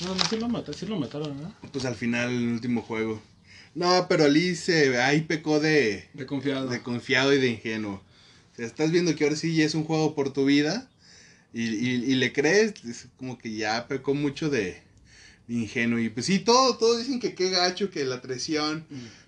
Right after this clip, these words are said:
Speaker 2: Pero pues a mí se me hizo más gacho lo que hizo el protagonista con el viejito de estafarlo, o sea, porque realmente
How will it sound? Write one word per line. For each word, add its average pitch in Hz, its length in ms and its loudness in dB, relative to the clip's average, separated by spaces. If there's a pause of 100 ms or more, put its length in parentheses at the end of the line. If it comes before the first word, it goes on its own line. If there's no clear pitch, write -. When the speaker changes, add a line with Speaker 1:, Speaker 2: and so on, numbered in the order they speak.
(120)
Speaker 2:
Pero 143 180 2
pues 139 120 2
a 139 60 2
mí 170 140 2
se 208 140 -2
me 202 120 4
hizo 190 180 0
más 175 180 0
gacho 156 280 0
lo 170 180 2
que 131 80 -4
hizo 123 180 -2
el 151 120 0
protagonista 131 500 -4
con 151 120 -4
el 127 60 -4
viejito 123 380 -6
de 120 160 2
estafarlo, 123 560 -2
o 143 60 4
sea, 139 120 -8
porque 120 280 -8
realmente 156 800 -2